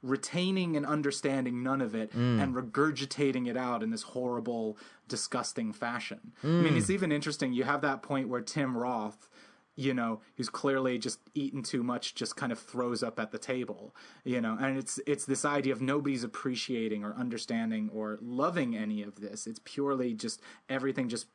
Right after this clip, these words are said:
Speaker 1: be-, gets transitioned into this, this, this status and power.
Speaker 2: Mm. I think that's really interesting, the relationship between consumption and then it's all just being regurgitated through just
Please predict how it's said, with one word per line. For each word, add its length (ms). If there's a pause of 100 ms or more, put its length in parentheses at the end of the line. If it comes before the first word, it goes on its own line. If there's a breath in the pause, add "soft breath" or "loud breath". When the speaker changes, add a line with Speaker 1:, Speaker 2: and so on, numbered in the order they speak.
Speaker 1:
be-, 100
gets 200
transitioned 680
into 240
this, 220
this, 300
this 220
status 500
and 140
power. 480 (580 soft breath)
Speaker 2:
Mm. 360 (280 loud breath)
I 80
think 200
that's 180
really 400
interesting, 600
the 100
relationship 600
between 460
consumption 960
and 120
then 100
it's 120
all 200
just 180
being 220
regurgitated 840
through 220
just 220